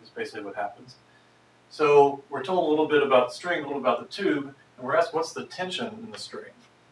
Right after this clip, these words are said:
And so we gotta work our way back. So we're gonna start by finding the frequency that this is all happening from the tube. So strings are always closed, closed, 'cause they're always clamped.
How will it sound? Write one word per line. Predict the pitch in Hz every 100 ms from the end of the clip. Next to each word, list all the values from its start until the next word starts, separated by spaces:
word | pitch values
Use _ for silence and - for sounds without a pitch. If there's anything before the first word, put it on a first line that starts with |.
| _ _ -
And | -
so | 120 110
we | 117
gotta | 117 110
work | 151 156
our | 131
way | 120 110
back. | 107 - - -
So | - 117 - - - _ _ _ _ _ _
we're | 131
gonna | 131
start | 127 - 214 202
by | - 135
finding | - 139 135
the | 120
frequency | - 160 151 131 131
that | 127
this | 120
is | 113
all | 113 -
happening | 117 - 104 101 -
from | 113
the | 98 -
tube. | - 104 - - _ _ _ _ _ _
So | - 143
strings | - 202 214 190
are | 139
always | 131 127 123 113
closed, | - 131 117 -
closed, | - - -
'cause | - 101
they're | 113
always | 110 -
clamped. | - - - - -